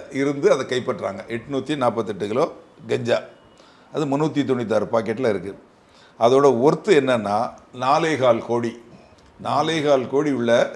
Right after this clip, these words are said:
கஞ்சா வந்து கடத்தப்பட்டு உள்ள வருது. இந்த மூணு பேரையும் காவல்துறை முறையா விசாரிக்கிறாங்க. விசாரிக்கப்போ அவங்க என்ன சொல்றாங்கன்னா,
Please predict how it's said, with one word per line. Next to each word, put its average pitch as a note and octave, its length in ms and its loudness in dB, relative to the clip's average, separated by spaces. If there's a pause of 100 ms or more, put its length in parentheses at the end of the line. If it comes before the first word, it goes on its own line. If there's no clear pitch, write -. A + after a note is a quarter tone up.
கஞ்சா C#3 340 2
வந்து B2 400 -4
கடத்தப்பட்டு C3+ 580 -2
உள்ள B2+ 260 -2
வருது. G#2 300 -6 (1000)
இந்த D3+ 120 -4
மூணு E3+ 300 0
பேரையும் C#3+ 640 -2 (220)
காவல்துறை B2 560 0
முறையா B2 440 2
விசாரிக்கிறாங்க. G2 520 -6 (680)
விசாரிக்கப்போ C#3 500 -4
அவங்க B2+ 240 -4
என்ன A2 140 -6
சொல்றாங்கன்னா, G2+ 680 -8